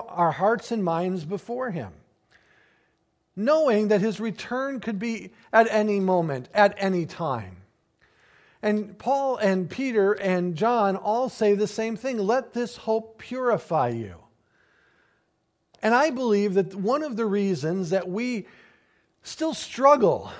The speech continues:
with carnality in the church in America today is because we don't have a robust theological understanding of the return of Jesus Christ.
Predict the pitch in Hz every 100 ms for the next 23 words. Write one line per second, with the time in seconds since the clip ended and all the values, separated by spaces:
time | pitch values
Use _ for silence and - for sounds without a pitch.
0 | - - - 190 185 - - 175 214 202
1 | 196 220 285 220 151 160 170 180 185 175
2 | - 247 220 208 185 175 208 226 - 175
3 | - 175 269 240 - - - 233 180 240
4 | - 254 190 247 285 262 247 185 277 269
5 | 208 196 160 180 233 233 151 156 190 -
6 | - _ _ _ 233 254 226 170 165 180
7 | 202 185 190 208 214 - 165 156 170 190
8 | 175 180 185 - 175 170 151 131 143 156
9 | 175 - 247 262 113 -